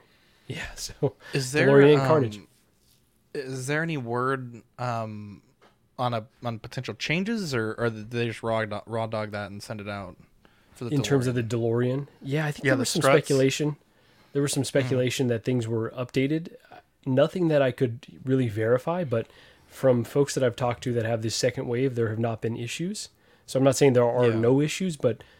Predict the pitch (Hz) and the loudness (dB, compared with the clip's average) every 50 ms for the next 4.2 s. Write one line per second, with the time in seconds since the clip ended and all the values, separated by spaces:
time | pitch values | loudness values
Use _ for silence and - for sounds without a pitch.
0 | _ _ - - 135 131 131 123 117 117 113 117 117 117 113 113 113 110 113 110 | _ _ -8 -6 -2 0 2 2 2 2 2 2 2 2 0 0 -2 -2 -2 -2
1 | 117 117 107 113 113 110 107 107 107 104 104 101 - - 156 170 170 147 120 - | -4 -4 -4 -4 -4 -4 -4 -2 -4 -4 -6 -8 -8 -8 -4 -4 -2 -2 -2 -2
2 | - 123 113 - 160 175 175 151 147 127 - 143 160 180 202 202 190 185 165 160 | -2 -2 0 2 2 2 2 2 0 0 0 0 0 2 2 0 0 2 2 2
3 | 151 156 147 143 - 160 143 - 143 135 135 135 - - 139 131 117 - 131 120 | 2 0 0 0 0 0 2 2 0 2 2 2 2 2 0 0 0 -2 -4 -2
4 | 117 117 113 110 | -2 -2 -2 -4